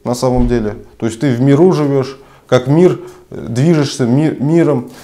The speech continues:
бреешься там, а, может быть, со всеми там,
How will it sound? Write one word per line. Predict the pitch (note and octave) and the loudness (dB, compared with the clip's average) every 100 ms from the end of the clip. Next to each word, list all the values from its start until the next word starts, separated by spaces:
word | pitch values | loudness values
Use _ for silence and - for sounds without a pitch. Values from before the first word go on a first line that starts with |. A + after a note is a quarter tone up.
| - | -4
бреешься | A2 F3 F#3+ F3 E3 E3 C#3+ | 2 6 8 6 4 0 -4
там, | C#3 B2+ A#2+ - - - - | -2 -4 -6 -16 -20 -20 -18
а, | - G2 G2 G2 | -10 -8 -6 -8
может | G2 A#2 G#2+ | -8 -6 -6
быть, | G#2+ G#2+ - - - - _ _ _ _ _ _ | -8 -8 -12 -20 -20 -20 _ _ _ _ _ _
со | - C3+ | -6 -6
всеми | - C#3+ A#2+ | -2 -2 0
там, | A#2+ G#2+ | 0 -2